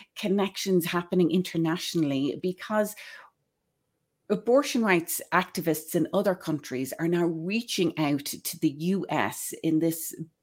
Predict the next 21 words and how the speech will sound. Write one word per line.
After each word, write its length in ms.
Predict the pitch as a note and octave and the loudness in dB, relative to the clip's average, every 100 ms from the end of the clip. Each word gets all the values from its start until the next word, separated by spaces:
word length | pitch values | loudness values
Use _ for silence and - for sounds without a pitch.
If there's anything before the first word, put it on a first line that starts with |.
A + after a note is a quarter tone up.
| _ _ _ _ E3+ | _ _ _ _ 0
reversal 840 | E3 F3 C#3+ G3+ C4 - D#3+ C3 | 6 6 8 6 6 4 2 4
of 180 | - D3 | 2 2
what 240 | D#3 - | 4 4
we 100 | D#3+ | 2
have 240 | D#3+ F3 E3+ | 2 2 0
had 320 | - G3 G3 | 0 2 2
over 160 | E3 C#3+ | 2 -2
the 140 | C#3+ | -4
decades, 540 | - F#3 - D3+ C#3 - - - - | -2 -2 0 0 -2 -4 -14 -14 0
where 160 | D4+ - | 4 6
activists 480 | D4+ - F#4+ D#4 - | 6 4 2 2 0
in 100 | G3+ | 0
Latin 280 | F#3 F3+ E3 | 0 2 4
America 440 | D#3+ E3 E3+ C#3 C3 | 4 4 4 0 0
that 100 | D#3+ | -2
have 240 | - G3 | -2 -4
had 320 | F#3 G#3 G#3 - - - | -4 -2 -2 -2 -14 -4
very 300 | F#3 C#4+ G#4+ | 2 2 2
successful 880 | A4 B3 - - - C#4 - - D#3+ | -2 -6 -6 -6 -2 -2 -2 0 0
campaigns 760 | - E3+ D#3 F#3 F#3 G#3 G3+ | 2 -2 0 2 2 2 0
there 260 | D3+ G#2 A2+ | -2 -2 -4